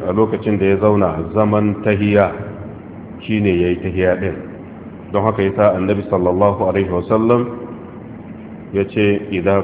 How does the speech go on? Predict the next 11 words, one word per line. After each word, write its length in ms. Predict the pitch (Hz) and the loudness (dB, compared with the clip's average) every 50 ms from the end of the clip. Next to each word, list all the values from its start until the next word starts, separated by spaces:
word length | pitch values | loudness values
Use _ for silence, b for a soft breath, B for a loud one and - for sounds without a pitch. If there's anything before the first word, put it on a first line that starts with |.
| 98 - | 2 2
qa'adtum 800 | 95 92 92 95 113 110 - - - 113 110 98 90 85 - - | 2 2 4 4 2 0 -2 -4 -4 -2 0 0 0 -2 -4 -4
fi 160 | 95 90 90 - - - | -2 -2 -2 -2 -2 -2
kulli 380 | - 123 127 127 123 120 117 107 | 0 0 0 2 2 2 4 4
rak'atayn 720 | 104 104 104 104 - - 95 92 90 - - 95 85 76 - - - - - - - - - - - - - - - - - - - - - - - - | 6 4 4 4 2 2 2 2 2 0 -2 -2 -2 -4 -6 -10 -12 -14 -16 -16 -16 -16 -16 -16 -16 -16 -18 -18 -18 -18 -18 -18 -18 -18 -18 -16 -6 -2
faqulu, 840 | - - - - 113 113 117 120 123 120 127 131 135 135 147 - - 98 | -2 -2 0 2 2 4 6 6 6 6 6 6 6 4 4 0 0 -2
'Attahiyatu 720 | 95 90 - - 110 101 104 98 92 92 92 87 - - 90 | -2 -2 0 0 0 0 2 2 2 2 2 2 0 -2 -4
lillah.'" 400 | 80 80 78 80 80 - - - - - - - - - - - - - - - - - - - - - - - - - | -4 -4 -4 -6 -6 -8 -8 -10 -14 -16 -16 -16 -16 -16 -16 -18 -18 -18 -18 -18 -18 -18 -16 -16 -16 -16 -16 -14 -8 -4
Don 80 | 98 92 | -2 0
haka, 300 | 101 104 - 104 92 90 90 85 | 0 0 2 4 4 4 4 4
abu 140 | 90 95 95 | 2 0 2
na 80 | 113 | 2